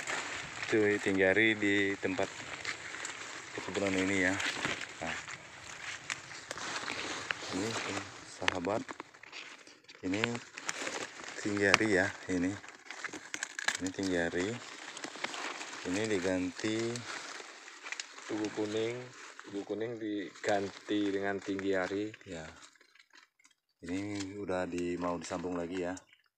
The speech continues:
Speaker 1: Nah. Berarti prospek tinggi ari ya?
Speaker 2: Iya.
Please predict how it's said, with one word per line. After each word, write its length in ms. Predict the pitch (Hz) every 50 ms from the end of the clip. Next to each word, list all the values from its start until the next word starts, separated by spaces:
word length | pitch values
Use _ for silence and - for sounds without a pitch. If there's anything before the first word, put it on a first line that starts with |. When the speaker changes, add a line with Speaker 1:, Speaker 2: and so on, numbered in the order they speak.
| _ _ _ _ _ _ - _ _ _ - - _ _ - - - -
Speaker 1:
Nah. 320 | - - - - - - - - - - - - - - - - - - - - - - - - - - - - - - - - - - -
Berarti 480 | 92 92 95 92 87 - - 113 120 117
prospek 480 | - - 110 104 - - - 117 113 - -
tinggi 240 | - 113 101 101 104
ari 320 | 98 101 104 110 98 92
ya? 80 | 95 101 95 - - - _ _ _ _ -
Speaker 2:
Iya. 240 | 101 98 95 87 85